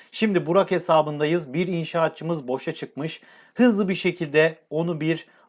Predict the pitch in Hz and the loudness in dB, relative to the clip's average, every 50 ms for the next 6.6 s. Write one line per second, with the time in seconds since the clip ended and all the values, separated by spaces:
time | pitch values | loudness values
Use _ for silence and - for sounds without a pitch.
0 | _ - 147 156 160 160 160 160 156 156 160 160 151 139 131 127 127 - 131 131 | _ 2 4 6 6 6 4 4 4 4 4 4 4 4 2 0 0 -2 0 0
1 | 127 120 - - 180 185 175 - - - _ _ _ _ _ _ - 120 120 156 | 0 0 0 0 0 0 0 -2 -10 -20 _ _ _ _ _ _ -12 -2 0 2
2 | 196 180 254 262 240 214 202 214 214 208 196 185 180 180 - 180 165 156 - - | 2 4 4 4 4 4 4 4 4 6 6 4 4 2 -2 -4 -4 -4 -4 -4
3 | 151 131 127 123 - - - 190 202 190 196 202 190 214 220 220 208 180 175 175 | -4 -4 -4 -6 -8 -6 -4 -2 0 4 4 6 6 8 8 6 6 4 2 0
4 | 185 196 170 - _ - 180 175 170 165 151 151 147 147 139 - - - - 117 | -2 -2 -6 -10 _ -4 -2 -2 -2 -2 -2 -2 -2 -4 -6 -10 -14 -12 -10 -8
5 | 104 95 - _ _ _ _ _ _ _ _ _ _ - 170 - - 190 180 165 | -8 -8 -10 _ _ _ _ _ _ _ _ _ _ -8 -4 0 2 2 2 0
6 | - 185 - 165 156 147 143 160 180 170 - - | -2 -4 -4 -2 -4 -4 -2 -2 -4 -6 -8 -14